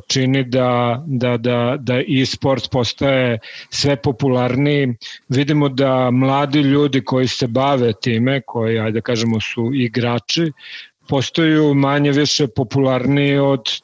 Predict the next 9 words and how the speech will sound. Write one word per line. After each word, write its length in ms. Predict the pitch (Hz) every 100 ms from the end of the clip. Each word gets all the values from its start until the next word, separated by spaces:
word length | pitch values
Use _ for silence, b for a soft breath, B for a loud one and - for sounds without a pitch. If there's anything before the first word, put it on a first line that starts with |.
| _ -
tradicionalnih 840 | 123 123 117 120 147 131 131 131 -
sportista. 640 | - 143 135 120 - - 98 B B B B B B _ _ -
Kako 460 | - 214 - 214
to 640 | - - 185 165 143 131 135
ti 100 | -
vidiš? 500 | 151 135 139 123 113 139
Gde, 560 | 117 113 180 190 170 151 123 131 131 -
gde 320 | 160 151 120 147
je 160 | 202